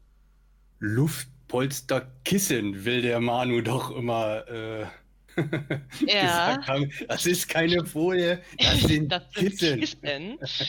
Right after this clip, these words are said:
Speaker 2: Das sind Kissen. Richtig, ich
Speaker 1: Äh,
Speaker 2: danke
Speaker 1: da
Speaker 2: für
Speaker 1: ist
Speaker 2: die
Speaker 1: er.
Speaker 2: Korrektur.
Speaker 1: Nee,
Speaker 2: Ja.
Speaker 1: äh, da.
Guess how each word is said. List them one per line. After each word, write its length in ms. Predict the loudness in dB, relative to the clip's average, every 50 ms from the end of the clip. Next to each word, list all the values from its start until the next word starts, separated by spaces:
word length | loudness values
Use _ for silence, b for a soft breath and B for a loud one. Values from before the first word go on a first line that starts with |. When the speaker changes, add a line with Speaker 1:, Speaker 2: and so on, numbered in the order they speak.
| -4
Speaker 2:
Das 160 | -2 -2 -2 -2
sind 280 | -4 -4 -6 -6 -6 -8
Kissen. 540 | -8 -8 -8 -8 -12 -10 -10 -8 -10 -12 -12 B B B B B B B
Richtig, 300 | -4 -2 -2 -2 -4 -6
ich 160 | -8 -10 -10
Speaker 1:
Äh, 40 | -12 -14 -12 -6
Speaker 2:
danke 200 | -6 -6 -6 -6
Speaker 1:
da 40 | -8
Speaker 2:
für 40 | -10
Speaker 1:
ist 100 | -10 -10
Speaker 2:
die 40 | -10
Speaker 1:
er. 40 | -10
Speaker 2:
Korrektur. 440 | -8 -6 -6 -8 -8 -10 -16 -12 -8
Speaker 1:
Nee, 180 | -8 -8 -6 -4
Speaker 2:
Ja. 240 | -2 -2 0 -2 -2
Speaker 1:
äh, 60 | -6
da. 200 | -6 -6 -6 -6